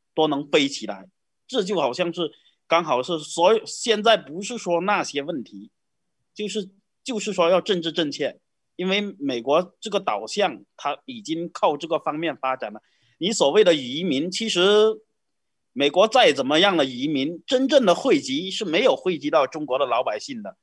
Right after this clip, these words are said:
这不要都是权贵家族。真正汇集的，小平博士，你也自己心，你也在，这，你在心里面也清楚，你也是中国出去的，也移民过去的，你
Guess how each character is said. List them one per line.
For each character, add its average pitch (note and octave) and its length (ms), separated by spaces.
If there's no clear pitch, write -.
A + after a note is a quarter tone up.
这 A#3+ 140
不 G#3 160
要 G#3 260
都 G#3+ 160
是 A3 160
权 D3 300
贵 F3+ 180
家 C#3+ 260
族。 A2+ 280
真 C4+ 180
正 E4+ 200
汇 E3 240
集 C3+ 160
的， D#3 280
小 C#3 160
平 E3 160
博 E3+ 160
士， F#3+ 160
你 D3 120
也 E3+ 160
自 E3+ 160
己 C3+ 80
心， D#3+ 420
你 F3 140
也 E3 120
在， F3 420
这， A#3 240
你 C#3+ 220
在 F#3 160
心 F3+ 240
里 D3 100
面 E3 160
也 B2 80
清 D3+ 240
楚， A2+ 200
你 A#2 100
也 D3+ 160
是 D#3 160
中 D#3+ 200
国 B2+ 120
出 C#3+ 180
去 C#3 200
的， G2+ 260
也 A#2 180
移 A2 240
民 C#3+ 200
过 D3+ 160
去 G#2+ 160
的， G2 120
你 A#2 260